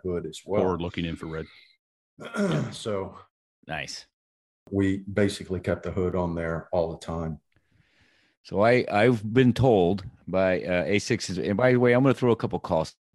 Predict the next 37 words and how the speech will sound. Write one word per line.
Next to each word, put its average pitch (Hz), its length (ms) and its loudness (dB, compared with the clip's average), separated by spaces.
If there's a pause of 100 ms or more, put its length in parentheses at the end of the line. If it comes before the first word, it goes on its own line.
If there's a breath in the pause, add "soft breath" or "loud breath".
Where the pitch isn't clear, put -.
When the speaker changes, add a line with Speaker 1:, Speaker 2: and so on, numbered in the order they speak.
Speaker 3:
at 127 180 -10
you - 80 -18
'cause - 160 -12
there 95 100 -2
were 90 60 0
some 80 180 -4
guys 82 300 2
that 78 160 0
were 73 220 -4 (100)
instructors 78 560 -6
with 71 180 -4
me 73 60 -6
down 73 200 -6
in 69 60 -12
Kingsville 69 500 -8
that 64 140 -10
were, 64 200 -10 (640 soft breath)
um, 64 260 -6 (640)
A-, 78 200 -6 (280)
A 101 140 2
six - 300 -4
guys. 76 240 -4
It 107 100 2
would 143 140 6
have 123 60 2
been 117 180 6
your 98 100 4
time 76 280 -4
frame. 67 380 -12
Budley? 113 520 2 (1160)
Speaker 1:
Oh, 120 260 8
that 123 180 8
doesn't 131 200 8
ring 131 160 8
a 123 40 8
bell. 123 480 6 (140)
Speaker 3:
Okay. 92 420 -2